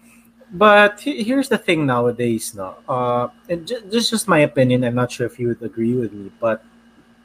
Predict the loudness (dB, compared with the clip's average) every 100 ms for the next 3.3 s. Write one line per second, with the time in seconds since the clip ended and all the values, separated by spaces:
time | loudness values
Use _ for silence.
0 | _ _ _ _ _ _ _ -4 4 6
1 | 4 4 2 4 4 6 4 0 -2 -2
2 | -4 -6 0 2 2 0 -4 -2 -2 -4
3 | -6 -12 -16